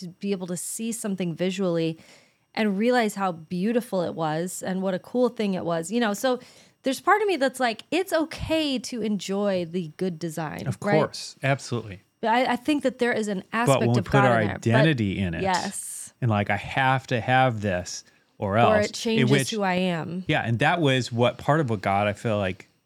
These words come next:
Speaker 2: helped break out of me by having
Speaker 1: Mm-hmm.
Speaker 2: me drive this old hunk of junk car for three years.
Speaker 1: Right.
Speaker 2: Is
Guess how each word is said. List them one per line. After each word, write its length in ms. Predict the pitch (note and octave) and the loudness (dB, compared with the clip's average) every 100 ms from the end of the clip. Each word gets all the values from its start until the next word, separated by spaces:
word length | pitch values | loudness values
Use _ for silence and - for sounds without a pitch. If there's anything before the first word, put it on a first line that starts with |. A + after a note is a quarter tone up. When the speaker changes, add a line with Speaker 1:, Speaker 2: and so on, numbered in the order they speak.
| _ | _
Speaker 2:
helped 380 | - B2+ B2 G#2+ | -2 -2 0 -2
break 240 | A#2+ G2+ | -2 -2
out 220 | - A2 | 2 4
of 160 | B2 G2 | 4 2
me 200 | G2 F2+ | -2 0
by 200 | G2+ G#2 | 2 2
having 280 | G#3+ A2+ A#2+ | 4 2 2
Speaker 1:
Mm-hmm. 40 | A2+ | 0
Speaker 2:
me 80 | |
drive 260 | F#2+ G2+ G2 | 0 0 0
this 160 | F#2 G2+ | -4 -6
old 160 | F#2+ | -4
hunk 180 | G2 F#2+ | -4 -6
of 60 | F#2 | -6
junk 200 | F2+ D#2 | -8 -8
car 280 | - G#2 G#2+ | -2 0 0
for 300 | - E2+ - - - | -2 -8 -8 -14 -8
three 180 | G2+ E2+ | -6 -4
years. 320 | D#2+ - - | -6 -8 -6
Speaker 1:
Right. 280 | F3+ E3 - F3 _ _ - | -4 -4 -8 -18 _ _ -2
Speaker 2:
Is 580 | B2 A2 G2+ G2 - | 2 2 2 -2 -6